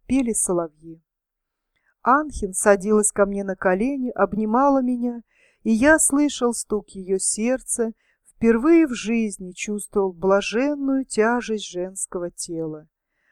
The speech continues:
Она, наконец, уехала. Никогда еще не плакал я так неистово, как в тот день. Но с какой нежностью, с какой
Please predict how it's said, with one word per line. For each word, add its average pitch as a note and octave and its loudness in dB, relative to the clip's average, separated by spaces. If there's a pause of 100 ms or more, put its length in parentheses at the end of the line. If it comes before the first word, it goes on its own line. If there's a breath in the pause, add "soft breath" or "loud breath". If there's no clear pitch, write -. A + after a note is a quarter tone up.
(120)
Она, C4+ 2
наконец, A#3 0
уехала. E3+ -8 (440)
Никогда D4+ 4
еще C#4 -2
не A3 -2
плакал G3+ 2
я F#3 0
так F#3+ -4
неистово, G#3 0
как F#3 -6
в - -20
тот G3 -4
день. E3+ -10 (440)
Но A#3 -2
с - -4
какой C4+ 0
нежностью, G#3 -6
с - -10
какой C4+ -2